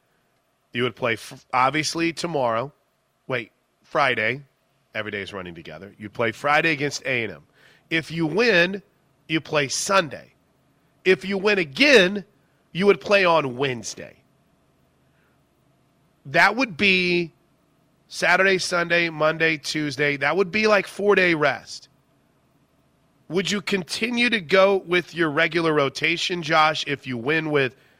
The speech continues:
Bennett on Friday, you win on Sunday, eh, with Sandlin, and then on Wednesday,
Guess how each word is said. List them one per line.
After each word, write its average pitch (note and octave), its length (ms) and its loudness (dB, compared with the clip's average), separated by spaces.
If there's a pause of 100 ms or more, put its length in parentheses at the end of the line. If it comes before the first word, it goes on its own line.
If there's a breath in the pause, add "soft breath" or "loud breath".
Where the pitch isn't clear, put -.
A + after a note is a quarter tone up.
(220 soft breath)
Bennett E3+ 340 2
on C3+ 340 0 (220)
Friday, D#3+ 580 2 (580)
you C3 160 -6
win D#3 240 2
on B2+ 420 2
Sunday, E3+ 800 -2 (800)
eh, B2 500 -4
with B2+ 140 -4
Sandlin, D#3 560 -2 (400)
and C3+ 160 -4
then D3+ 360 -2 (140)
on C#3 240 0
Wednesday, D3 600 0